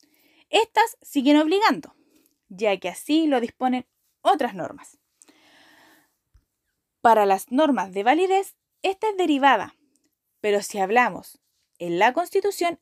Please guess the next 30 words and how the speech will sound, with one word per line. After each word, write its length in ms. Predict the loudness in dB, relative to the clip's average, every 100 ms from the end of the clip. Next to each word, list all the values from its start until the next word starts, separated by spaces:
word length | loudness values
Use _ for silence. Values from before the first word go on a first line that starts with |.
| _
esta 240 | -6 -2
deja 260 | -2 0 0
de 60 | 0
serlo. 380 | -2 -4 -6 -12 _ _ _ _ _ _ _ _ _ _ _ _
Y 180 | -2 2
ya 140 | 4
no 140 | 4 2
es 160 | 0
una 180 | -4 -2
propiedad 420 | -2 -2 0 0 -4 -10
lógico-formal. 840 | -4 -2 -2 -6 -4 -2 0 -4 _ _
En 140 | 0
este 240 | 0 0 -2
caso 280 | -2 0 -2
podríamos 500 | -2 -2 -2 -2 -6
estar 200 | -8 -6
hablando 480 | -4 -4 -4 -6
de 140 | -8 -8
un 120 | -8
hecho. 380 | -8 -10 -18 -20 _ _ _ _ _ _
Según 400 | 0 2 4 2
Kelsen 480 | 0 -2 -2 -6 -6 _ -4
es, 340 | -4 -4 -12 _ _ _ _ _
vale 480 | -2 0 2 -2 -10
en 200 | -14 -14
tanto 520 | -2 0 0 -4 -10 -12 _ _
que 120 | -2
vale. 380 | 2 0 -2 -10 _ _ _ _ _ _ _
Hace 260 | -2 0 2
referencia 680 | 2 0 -2 -4 -8 -10